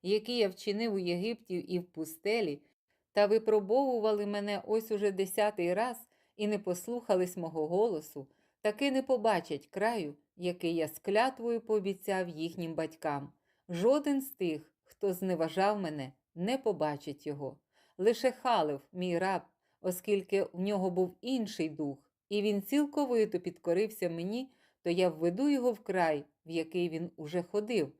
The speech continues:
і його потомство успадкує його.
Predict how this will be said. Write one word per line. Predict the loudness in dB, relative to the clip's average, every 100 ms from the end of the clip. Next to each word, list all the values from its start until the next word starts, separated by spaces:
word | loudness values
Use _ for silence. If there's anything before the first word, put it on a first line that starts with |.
| _ _ _ -4
і | 2
його | 2 2
потомство | 0 -4 -2 -2 -2 -4 -8 -10 -10 -10
успадкує | -12 -6 -4 -4 -6 -2 0 0
його. | -2 -4 -6 -6